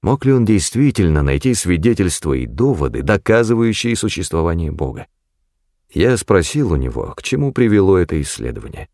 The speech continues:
«О, у меня не осталось ни малейших сомнений в том, что Бог есть», — ответил он. «Но я никак не могу сделать этот последний шаг.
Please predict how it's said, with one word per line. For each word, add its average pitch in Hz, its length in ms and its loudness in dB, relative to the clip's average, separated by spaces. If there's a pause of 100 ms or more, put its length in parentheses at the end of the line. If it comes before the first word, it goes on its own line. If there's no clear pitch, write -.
(840)
«О, 67 400 2
у 78 160 0
меня 147 260 2
не 139 100 4
осталось 127 520 4
ни 131 140 4
малейших 113 600 4
сомнений 87 420 4
в - 80 -6
том, 101 180 4
что 90 160 -2
Бог 82 240 -2
есть», — 80 340 -4 (180)
ответил 69 500 -2
он. 65 160 -10 (840)
«Но 73 200 0
я 113 200 2
никак 117 340 2
не 113 80 0
могу 107 220 2
сделать 110 340 2
этот 101 380 0
последний 87 560 0
шаг. - 340 -6